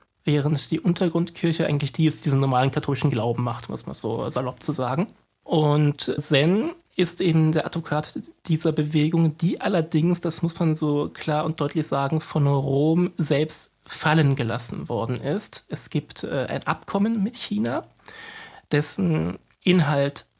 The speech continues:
nicht öffentlich ist. Es gibt also quasi ein Geheimabkommen, das unter Papst Franziskus mit Peking geschlossen worden ist, dessen Inhalt nur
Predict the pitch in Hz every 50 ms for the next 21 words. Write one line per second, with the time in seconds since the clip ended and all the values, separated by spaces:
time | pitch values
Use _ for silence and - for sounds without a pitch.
0 | _ - - 160 196 220 - - - - - 190 - 175 156 - 131 131 151 143
1 | 185 165 - 196 - - - 165 165 - - 156 151 - 147 147 147 156 135 139
2 | 143 160 214 - - - 175 - - _ - 165 160 165 190 190 180 156 - -
3 | - - 143 - - 143 151 - - - 151 147 - - 180 - - - 151 160
4 | - - 175 185 - - - - - 196 - - 180 214 160 147 - - 175 -
5 | - 170 170 185 175 180 175 185 185 170 165 - 240 233 - - - - - -
6 | - - - 165 175 165 - 175 160 165 - - 233 254 220 185 190 190 185 -
7 | - - - 180 165 170 190 214 254 285 285 285 277 277 320 -